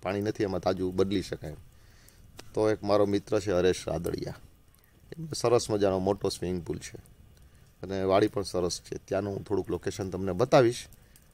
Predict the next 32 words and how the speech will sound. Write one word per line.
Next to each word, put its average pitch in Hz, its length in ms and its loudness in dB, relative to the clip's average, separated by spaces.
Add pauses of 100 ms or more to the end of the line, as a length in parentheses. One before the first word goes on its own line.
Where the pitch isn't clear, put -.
(240)
પરંતુ 107 320 -2
અત્યારનું 131 920 4 (140)
હું 117 140 0
અહીંની 117 520 2
સવારનો 110 480 6
માહોલ 92 360 4
બતાવું 82 460 -2
છું 85 200 -8
વાડીનો. 82 400 -2 (420)
ઘણા 151 180 10
સમય 147 280 6
પછી 123 360 0
આ 107 100 -2
વીડિયો 113 300 -2
મૂકું 151 240 -2
છું - 100 -10
ને - 60 -2
વાડીનો, 107 420 6 (640)
એટલે 127 180 -2
થોડુંક 131 280 2
વાતાવરણ 107 380 4
બદલા-, 101 360 2
બતાવું 95 420 0
છું. - 200 -18 (1400)
અત્યારે 117 360 2
જો 120 140 4
મેં 113 260 4
કીધું 113 300 4
એમ 104 200 4
આ 104 60 6
બધું 104 460 4 (560)
કામકાજ 101 380 0